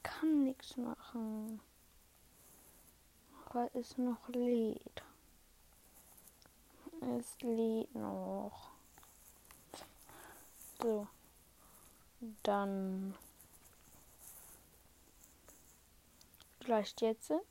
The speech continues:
Ich mach noch mal einen neuen Versuch. Ja, es ist direkt geladen. So, dann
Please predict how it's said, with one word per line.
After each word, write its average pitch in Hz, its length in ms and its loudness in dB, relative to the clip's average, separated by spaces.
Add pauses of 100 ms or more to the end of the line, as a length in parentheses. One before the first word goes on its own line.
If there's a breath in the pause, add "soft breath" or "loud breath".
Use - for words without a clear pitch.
(280)
Ich - 200 -4
mach 220 200 0
noch 220 180 -4
mal 226 180 -2
einen 208 100 -2
neuen 226 320 0
Versuch. 269 500 2 (1300)
Ja, 320 600 8
es 277 140 2
ist 330 300 -2
direkt 269 420 4
geladen. 254 1400 4 (960 soft breath)
So, 254 200 8
dann 254 360 8